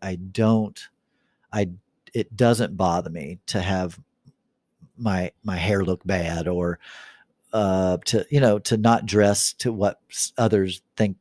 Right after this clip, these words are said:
is the standard. Or does that make sense? Uh, again, eh, th-, th-, this is, like, into the inner workings of, of my life. But used to, I just cared. I cared so much. You know, now, I mean, I'm, I'm working out. I go to the gym two to three times a week now, but I've got, you know, I've got a little bit of a,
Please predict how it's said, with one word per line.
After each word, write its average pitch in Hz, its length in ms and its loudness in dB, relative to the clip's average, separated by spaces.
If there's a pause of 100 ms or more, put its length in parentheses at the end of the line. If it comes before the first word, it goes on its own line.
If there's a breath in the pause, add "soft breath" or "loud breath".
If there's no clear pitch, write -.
(100)
is 98 240 -4
the 101 80 -8
standard. 82 720 -2
Or 76 140 -10
does 143 100 -2
that 233 120 4
make 247 120 4
sense? 165 400 4
Uh, - 140 -6 (140)
again, 120 380 4
eh, 123 140 -2
th-, 143 120 -2
th-, - 0 -
this 131 420 0
is, 110 160 -8
like, 98 220 -2 (360)
into 113 240 0
the 101 160 4
inner 120 160 4
workings 101 380 2
of, 90 100 -8 (200)
of 95 140 -6
my 107 200 2
life. 98 280 2 (480 loud breath)
But 160 80 -2
used 220 280 2
to, 127 260 2
I 131 100 -2
just - 240 -6
cared. 92 560 -4
I 101 120 -6
cared 143 440 -4
so 87 240 -2
much. 78 380 -6
You 190 100 2
know, 139 140 4
now, 202 340 2 (520 loud breath)
I 143 40 2
mean, 156 120 6
I'm, 175 180 4
I'm 196 140 2
working 185 260 6
out. 131 200 6
I 135 80 2
go 131 140 0
to 127 80 0
the 120 80 -2
gym 110 380 2
two - 120 -4
to 117 60 -2
three 110 160 -2
times 110 280 -4
a 113 40 -4
week 101 240 -2
now, 98 300 -2
but 123 120 -4
I've 202 140 2
got, 247 260 0
you 170 100 -2
know, 170 60 2
I've 180 60 0
got 202 160 -2
a - 20 -2
little 160 140 -2
bit 143 140 0
of 120 80 0
a, 101 60 -2